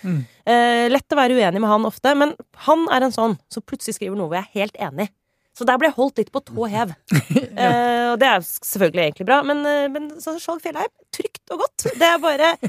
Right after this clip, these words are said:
Speaker 2: klink hver gang. Og det tenker jo jeg ofte om, eh, i politiske saker hvor jeg har en personlig mening, da. At, eh, faktisk effekten av at liksom diverse, holdt jeg på å si, klassetryner, eh, og det mener, nå mener jeg ikke Skjalg Fjellheim, for han er faktisk ikke det, men altså at folk som du tenker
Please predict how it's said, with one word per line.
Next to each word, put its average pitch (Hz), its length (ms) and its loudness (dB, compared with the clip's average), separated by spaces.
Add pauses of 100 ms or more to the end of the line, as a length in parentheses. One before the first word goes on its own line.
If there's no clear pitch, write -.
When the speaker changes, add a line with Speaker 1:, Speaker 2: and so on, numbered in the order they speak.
(180)
Speaker 2:
klink 370 400 0
hver 302 180 2
gang. 311 260 2
Og 311 180 2 (340)
det 262 300 2
tenker 262 260 0
jo 254 80 4
jeg 233 220 2
ofte - 280 -6
om, 214 120 -2 (140)
eh, 214 280 -2
i 220 60 -6
politiske 190 420 -6
saker 175 260 -2
hvor 170 60 -2
jeg 170 100 0
har 165 140 0
en 160 100 -8
personlig 175 380 -6
mening, 190 320 0
da. 202 80 4 (480)
At, - 320 -2 (120)
eh, 202 180 6
faktisk - 600 -6
effekten - 500 -8
av 175 200 2
at 196 160 2
liksom 190 240 -4
diverse, 196 460 -2 (600)
holdt 208 200 0
jeg 156 80 -2
på 208 80 -6
å - 20 -8
si, 170 120 0 (200)
klassetryner, 190 720 -2 (100)
eh, 208 120 2
og 202 80 2
det 214 180 4
mener, 196 240 2
nå 214 80 2
mener 214 220 2
jeg - 100 -14
ikke - 200 -6
Skjalg 196 180 0
Fjellheim, 190 240 2
for 226 100 0
han - 100 0
er 202 40 -4
faktisk 190 300 -8
ikke 190 120 -2
det, 214 60 -4 (320)
men 240 160 2
altså 233 240 2
at 233 140 -2
folk 190 280 -2
som 214 180 -4
du 214 120 -2
tenker 180 320 -4